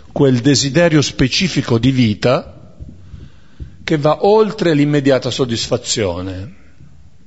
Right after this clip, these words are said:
Vi ricordate che Gesù, eh, rimproverava la folla perché lo aveva cercato non perché aveva visto un segno, ma perché si era saziata,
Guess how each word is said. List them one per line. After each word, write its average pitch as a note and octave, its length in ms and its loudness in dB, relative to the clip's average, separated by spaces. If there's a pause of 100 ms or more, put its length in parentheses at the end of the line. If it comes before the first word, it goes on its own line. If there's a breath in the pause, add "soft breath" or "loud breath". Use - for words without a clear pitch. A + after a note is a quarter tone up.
(680 soft breath)
Vi - 100 -4
ricordate A#2 420 0
che A2+ 100 -2
Gesù, C3 720 -2 (540 loud breath)
eh, A2+ 440 2
rimproverava B2 1300 0
la A#2+ 160 -8
folla C#3+ 640 0
perché C3+ 680 0 (380 loud breath)
lo A#2+ 120 2
aveva C#3+ 280 4
cercato C#3+ 1120 -2
non E3 380 0
perché C3+ 580 0
aveva B2 280 2
visto D3 300 -2
un B2 100 -2
segno, E3 400 0
ma B2+ 80 0
perché C#3 280 -4
si - 140 -2
era B2+ 280 0
saziata, F#2+ 1040 -6